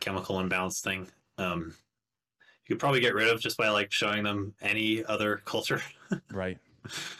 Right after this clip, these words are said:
Speaker 1: It's like, how many cultures were there that used pharmaceuticals to change brain <laughs> chemistry when you had a mental illness before? Like, I think zero, unless you count herbs and stuff.
Speaker 2: Right.
Speaker 1: But even the, even herbal therapy, like, all the old herbal traditions,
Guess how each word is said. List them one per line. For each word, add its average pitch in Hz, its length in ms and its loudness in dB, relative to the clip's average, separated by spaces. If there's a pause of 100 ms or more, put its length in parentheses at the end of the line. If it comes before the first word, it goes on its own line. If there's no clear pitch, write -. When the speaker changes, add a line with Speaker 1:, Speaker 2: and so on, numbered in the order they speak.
(320)
Speaker 1:
It's 139 120 -2
like, 113 240 0 (1160)
how - 160 -2
many 196 100 2
cultures 143 600 2
were 117 180 6
there 127 180 6
that 117 160 4
used 113 460 0 (100)
pharmaceuticals 110 840 0
to 95 380 2 (760)
change 104 280 -2 (120)
brain 98 200 0
<laughs> - 20 -8
chemistry 160 520 4
when 147 120 6
you 113 100 2
had 110 220 2
a 101 80 2
mental 107 360 0
illness 120 360 -2
before? 123 440 0 (220)
Like, 104 180 0 (100)
I 110 60 -4
think 107 160 0
zero, 127 380 2 (320)
unless 113 180 2
you 117 80 0
count 110 320 0
herbs 117 420 2
and 143 120 2
stuff. 151 220 0 (360)
Speaker 2:
Right. 80 180 -10 (280)
Speaker 1:
But 147 100 4
even 208 160 4
the, 139 160 2
even 175 340 4
herbal 120 320 4
therapy, 147 460 2
like, 110 220 0
all 127 180 2
the 131 80 4
old 123 420 4
herbal 113 300 2
traditions, 127 540 0